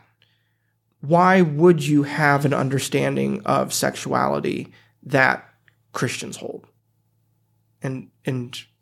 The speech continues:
like, if you're, if I was, you know, if I was,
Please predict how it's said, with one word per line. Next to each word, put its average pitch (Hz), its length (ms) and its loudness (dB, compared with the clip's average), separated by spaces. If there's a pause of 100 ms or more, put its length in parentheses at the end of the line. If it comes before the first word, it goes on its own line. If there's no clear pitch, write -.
(460)
like, - 460 -6
if 127 160 -8
you're, 165 400 2 (320)
if 135 140 -2
I 160 160 6
was, 165 400 2
you 143 240 -4
know, 127 220 0
if 143 180 0
I 151 160 4
was, 151 460 2